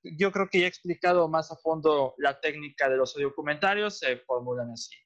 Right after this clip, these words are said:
Yo voy a estar reaccionando a la película, ustedes pueden ver conmigo la película desde sus casas. En esta ocasión, Shrek está disponible en la plataforma de Amazon Prime Video para que la podamos ver juntos.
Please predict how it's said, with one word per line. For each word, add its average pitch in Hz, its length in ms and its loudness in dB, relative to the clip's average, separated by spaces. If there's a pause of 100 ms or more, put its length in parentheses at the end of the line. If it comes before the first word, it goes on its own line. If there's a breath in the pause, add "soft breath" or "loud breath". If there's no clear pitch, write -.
(100)
Yo 135 120 4
voy 143 120 2
a 139 40 -2
estar 139 180 -4
reaccionando 135 340 0
a 131 60 2
la 127 60 -8
película, 190 480 2
ustedes 160 440 0
pueden 190 340 2
ver 226 240 -2
conmigo 196 380 0
la 196 160 2
película 185 460 2
desde 196 240 0
sus 185 180 -2
casas. - 680 -4
En 180 120 4
esta 214 100 0
ocasión, 226 380 0
Shrek 240 320 0
está 208 220 -2
disponible 185 720 2
en 196 180 0
la 185 160 0
plataforma 165 680 0
de 160 260 -2
Amazon 147 680 -4
Prime 135 240 -2
Video 220 480 0 (260)
para 147 320 0
que 143 100 -4
la 135 200 2
podamos 131 460 0
ver 143 180 0
juntos. 240 480 -8